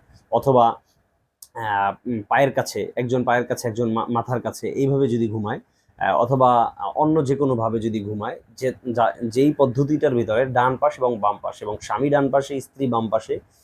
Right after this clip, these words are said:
এই পদ্ধতিটা থাকবে না, সেই অবস্থায় যত স্বপ্নই দেখুক না কেন,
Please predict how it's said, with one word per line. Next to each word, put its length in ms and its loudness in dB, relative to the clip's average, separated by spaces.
এই 120 2
পদ্ধতিটা 540 4
থাকবে 360 -2
না, 100 -6
সেই 200 8
অবস্থায় 320 6
যত 160 2
স্বপ্নই 340 2
দেখুক 300 0
না 80 0
কেন, 160 0